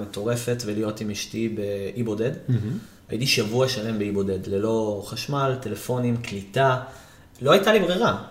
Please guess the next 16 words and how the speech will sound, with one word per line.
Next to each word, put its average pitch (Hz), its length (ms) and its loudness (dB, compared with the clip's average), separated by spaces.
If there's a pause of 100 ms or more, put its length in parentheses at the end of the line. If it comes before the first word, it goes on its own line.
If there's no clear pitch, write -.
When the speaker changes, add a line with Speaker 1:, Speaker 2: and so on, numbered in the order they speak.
Speaker 1:
לא 113 100 2
הייתה 143 180 4
לי 147 80 4
ברירה, 113 320 4
והייתי 120 800 2
גם 131 180 2
אז 120 520 0
די 143 160 6
מכור 151 400 6
לטלפונים, 104 760 -2
והייתי 156 220 -8
צריך 175 220 -4
לשים 160 180 -4
את 151 60 -2
הטלפון 135 420 -4
בצד. 120 300 -4